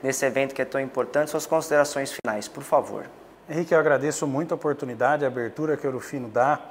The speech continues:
Speaker 2: A Ouro Fino realmente valida os projetos, os trabalhos, os produtos que a gente discutiu aqui hoje. Eu tive essa oportunidade, então agradeço imensamente, não só a confiança, como,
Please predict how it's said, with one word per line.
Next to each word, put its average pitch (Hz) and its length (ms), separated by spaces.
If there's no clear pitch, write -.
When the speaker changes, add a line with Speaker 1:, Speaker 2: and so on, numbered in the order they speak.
Speaker 2:
A 120 60
Ouro 127 100
Fino 151 260
realmente 139 440
valida 135 640
os - 360
projetos, 127 680
os 113 160
trabalhos, 123 600
os 120 140
produtos 139 640
que 151 100
a 139 60
gente 135 260
discutiu 139 460
aqui 127 240
hoje. 147 260
Eu 139 60
tive 143 480
essa 135 260
oportunidade, 131 680
então 139 200
agradeço 131 520
imensamente, 127 680
não 139 140
só 143 140
a - 20
confiança, 147 480
como, 147 420